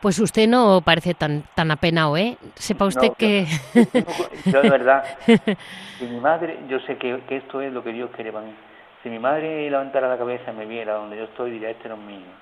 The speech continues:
Speaker 1: <laughs>
Speaker 2: Porque me daba un miedo cuando chico de los muertos que me moría.
Speaker 1: <laughs> Es, es increíble la voluntad de Dios cuando se cumple, la paz que da
Speaker 2: Exacto.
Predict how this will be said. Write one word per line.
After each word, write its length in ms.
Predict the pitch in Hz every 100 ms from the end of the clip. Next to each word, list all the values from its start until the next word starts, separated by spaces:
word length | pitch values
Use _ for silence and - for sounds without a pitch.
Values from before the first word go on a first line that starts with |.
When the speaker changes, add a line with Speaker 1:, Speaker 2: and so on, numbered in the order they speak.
| _ -
Speaker 1:
<laughs> 1160 | 156 - 226 - 262 - 262 - 269 - 247
Speaker 2:
Porque 340 | 123 120 - 120
me 140 | 117
daba 180 | 139 151
un 160 | 143 135
miedo 140 | 117
cuando 180 | 120 117
chico 280 | - 139 131
de 80 | 127
los 120 | 120
muertos 280 | 151 147 131
que 60 |
me 80 | 135
moría. 340 | 123 107 92 85 - - - - - - _ _ _ -
Speaker 1:
<laughs> 680 | - - - 294 - 294 - 277 - 240 - - - - - - -
Es, 220 | 214 226
es 160 | 226 202
increíble 580 | 240 220 208 220 202 190
la 160 | 180
voluntad 380 | 180 185 180 226
de 120 | 226
Dios 240 | 214 226 247
cuando 280 | 220 196 196
se 160 | 190
cumple, 480 | - 240 240 254 247
la 160 | 185 147
paz 300 | 233 277 - -
que 100 | 185
da 180 | 196 247 277
Speaker 2:
Exacto. 120 | -